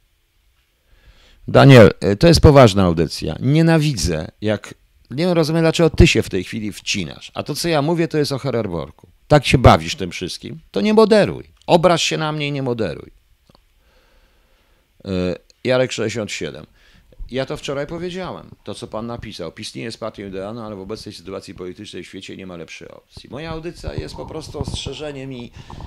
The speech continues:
e, próbą, e, pokazania pisowi również zagrożeń. Oni oczywiście z tego nie skorzystają. Nazwą mnie jak zwykle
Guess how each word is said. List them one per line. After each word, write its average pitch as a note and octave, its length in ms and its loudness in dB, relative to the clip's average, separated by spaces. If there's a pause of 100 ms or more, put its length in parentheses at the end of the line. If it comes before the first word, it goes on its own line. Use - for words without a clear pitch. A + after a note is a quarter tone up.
(180)
e, F#2+ 60 -10
próbą, B2 580 -4 (320)
e, G#2 280 -10 (300)
pokazania C3 540 -8
pisowi G#2 680 -10 (400)
również G#2 720 -10 (380)
zagrożeń. C#3 600 -8 (320)
Oni E3 240 -8
oczywiście C#3+ 500 -10
z C#3 40 -14
tego C#3 240 -10
nie C#3 140 -10
skorzystają. G2+ 880 -10 (640)
Nazwą B2 520 -8
mnie G#2+ 360 -8 (180)
jak F#2+ 180 -8
zwykle F#2 720 -10